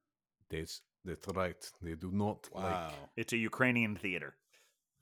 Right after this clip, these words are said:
Speaker 2: They do
Speaker 1: It, it
Speaker 2: sell the
Speaker 1: actually is,
Speaker 2: beer.
Speaker 1: yeah,
Speaker 2: Well, they
Speaker 1: which
Speaker 2: used
Speaker 1: is
Speaker 2: to anyway. Uh,
Speaker 1: and, and they have pro-Ukraine stuff everywhere there, which
Speaker 3: Yeah.
Speaker 1: is great.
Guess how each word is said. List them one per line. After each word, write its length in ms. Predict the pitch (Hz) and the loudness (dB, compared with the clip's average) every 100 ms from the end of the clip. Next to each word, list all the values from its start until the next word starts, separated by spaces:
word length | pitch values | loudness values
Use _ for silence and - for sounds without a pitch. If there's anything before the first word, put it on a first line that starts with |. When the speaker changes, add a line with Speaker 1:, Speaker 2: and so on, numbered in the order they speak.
| - | 0
Speaker 2:
They 140 | 120 | 2
do 140 | 135 143 | 6 6
Speaker 1:
It, 40 | |
it 60 | 160 | 12
Speaker 2:
sell 140 | 156 | 12
the 40 | 151 | 12
Speaker 1:
actually 360 | 139 135 127 | 12 12 12
is, 240 | 107 156 165 | 12 12 10
Speaker 2:
beer. 100 | 117 | 10
Speaker 1:
yeah, 180 | 98 92 | 10 10
Speaker 2:
Well, 80 | 98 | 8
they 100 | 107 | 6
Speaker 1:
which 60 | |
Speaker 2:
used 200 | 113 175 | 6 4
Speaker 1:
is 40 | - | 4
Speaker 2:
to 140 | 104 | 2
anyway. 340 | 107 107 85 87 - | 2 2 0 -4 -8
Uh, 240 | 92 85 | -8 0
Speaker 1:
and, 180 | 92 120 | 4 4
and 220 | - 113 | 6 8
they 100 | 113 | 10
have 260 | 113 117 101 110 - 113 120 | 10 8 6 -4 -12 -12 0
pro-Ukraine 1200 | 120 117 110 107 - _ - 120 107 - 95 92 | 10 10 10 4 -6 _ -6 0 0 0 0 0
stuff 320 | - 87 - | 0 0 2
everywhere 440 | 85 78 76 78 | 0 0 0 -2
there, 180 | 78 73 | -2 -4
which 120 | 73 | -2
Speaker 3:
Yeah. 100 | 95 | -2
Speaker 1:
is 60 | 71 | -4
great. 300 | - - - | -6 -14 -16